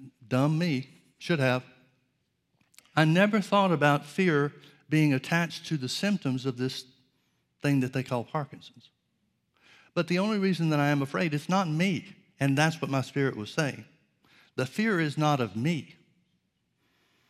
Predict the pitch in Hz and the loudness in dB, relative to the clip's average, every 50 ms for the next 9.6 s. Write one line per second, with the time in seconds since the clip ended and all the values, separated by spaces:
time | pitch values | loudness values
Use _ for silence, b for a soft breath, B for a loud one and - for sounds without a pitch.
0 | b b b b b b - 151 143 - 214 247 247 208 165 139 160 156 147 131 | b b b b b b -4 -4 -2 0 0 0 2 0 0 0 2 0 0 2
1 | 127 139 135 - - - 208 220 208 - 143 123 110 - 123 113 110 123 127 - | 0 0 -2 -2 -2 -2 -2 -2 0 -2 -4 -4 -4 -4 -4 -2 -2 -4 -4 -2
2 | 135 127 123 123 127 156 170 147 131 127 120 123 123 - - - 185 175 - 143 | 0 0 0 0 2 2 2 2 0 0 -2 -4 -6 -6 -2 -2 -2 0 0 -2
3 | 131 120 - - 123 - 127 123 - 139 131 120 120 - 151 156 147 - 127 104 | -2 -2 -4 -6 -4 -4 -4 -2 0 0 0 0 0 0 -2 -2 0 -2 -6 -6
4 | - 101 113 120 - B B B B B B B - 139 135 - 214 240 240 208 | -6 -10 -14 -14 -16 B B B B B B B -2 -2 -2 0 -2 0 0 0
5 | 160 - 147 - - 147 143 131 107 - - 139 127 139 160 175 143 104 - - | -2 -2 -4 -2 0 -2 -2 -2 -4 -4 -4 -2 0 0 0 0 0 -2 -6 -12
6 | - b b b b b b b 131 131 160 185 208 233 233 - - - 185 170 | -18 b b b b b b b -2 4 6 6 6 6 4 -2 -4 -2 0 2
7 | 165 156 147 139 - - 156 143 113 113 - - - _ _ _ _ _ _ _ | 4 4 2 0 0 -2 -2 0 0 -2 -8 -14 -20 _ _ _ _ _ _ _
8 | _ _ _ _ _ _ _ _ - - 147 156 160 160 151 139 117 123 127 123 | _ _ _ _ _ _ _ _ -2 2 2 2 2 0 -2 -2 0 0 -2 -2
9 | - - 117 113 - - 131 123 113 98 95 | -2 -4 -6 -6 -4 -4 -2 -2 -2 -4 -6